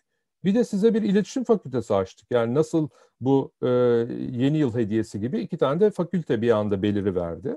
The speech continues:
E, buna karşı da yine de iki ta-, yine aynı şekilde iki tane fakültenin açılmasının da,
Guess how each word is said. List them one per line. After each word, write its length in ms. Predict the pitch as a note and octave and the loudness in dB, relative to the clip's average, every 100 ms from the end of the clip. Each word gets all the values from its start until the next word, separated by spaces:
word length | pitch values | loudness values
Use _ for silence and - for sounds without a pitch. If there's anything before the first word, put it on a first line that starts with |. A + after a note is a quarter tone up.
| - _ _ _ _ _ - | -12 _ _ _ _ _ 4
E, 60 | D3 D3+ D3+ C3 | 6 8 6 4
buna 240 | D3 C4+ | 4 4
karşı 380 | C#4 A3 F3 C3 | 6 4 4 0
da 60 | B2 | 0
yine 260 | E3 G#3 | 2 2
de 80 | D#3+ | 2
iki 220 | C#3 - - | -2 -6 -4
ta-, 180 | C#3+ - | -4 -2
yine 220 | D3+ F3+ | 0 2
aynı 220 | D3+ D3+ | 2 0
şekilde 320 | - A2 A2+ | -6 -8 -6
iki 180 | A#2+ D#3+ | -6 -4
tane 240 | D#3 C3+ B2 | -2 0 -2
fakültenin 480 | B2+ B2 - B2 | -6 -8 -6 -6
açılmasının 720 | B2 - A#2+ A#2+ A2+ C3+ C#3 B2 | -6 -6 -4 -2 -4 -6 -2 0
da, 200 | G2 | 0